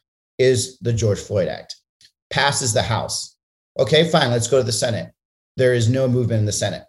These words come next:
right? There's, uh, you know, there's a watered down version, uh, that, that the Republicans introduced that really would not do anything in the end.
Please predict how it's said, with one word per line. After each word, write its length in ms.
right? 280
There's, 400
uh, 160
you 100
know, 100
there's 200
a 80
watered 340
down 220
version, 600
uh, 200
that, 280
that 160
the 80
Republicans 420
introduced 420
that 100
really 360
would 120
not 280
do 140
anything 480
in 100
the 140
end. 340